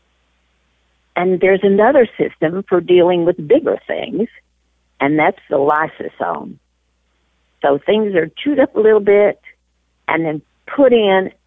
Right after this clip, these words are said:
to the lysosome. When they're dumped into the lysosome, it's a big, sort of like a vat of acid, so to speak. And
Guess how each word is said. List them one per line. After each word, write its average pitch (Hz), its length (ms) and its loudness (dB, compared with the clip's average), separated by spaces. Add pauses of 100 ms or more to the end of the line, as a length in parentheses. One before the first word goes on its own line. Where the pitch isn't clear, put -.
(100)
to 165 100 0
the 147 380 -2
lysosome. 208 840 -2
When 160 100 -6
they're 120 180 -6
dumped 175 440 -4
into 165 220 0
the - 80 -6
lysosome, 143 800 -4
it's - 120 -12
a - 60 -14
big, 143 360 -6 (360)
sort 135 140 -4
of 120 80 -8
like 117 220 -4
a 117 100 -2
vat 123 280 -2
of 117 180 -6 (140)
acid, 127 540 -6 (300)
so - 100 -12
to 127 200 -10 (120)
speak. 156 280 -10 (1080)
And 147 480 -4